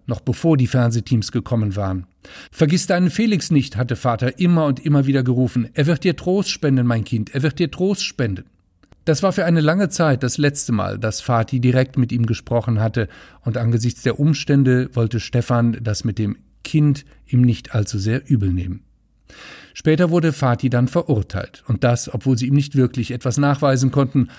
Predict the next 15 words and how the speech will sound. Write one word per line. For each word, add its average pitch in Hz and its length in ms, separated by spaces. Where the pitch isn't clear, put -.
ob 143 240
er 147 80
nun 135 220
damals 120 340
beim 107 220
Raubüberfall 110 680
auf 107 140
den 113 160
Millionär 107 400
Freiherr 107 340
von 101 220
Kopfstein 98 580
wirklich 127 400
geschossen 175 540
hatte 165 280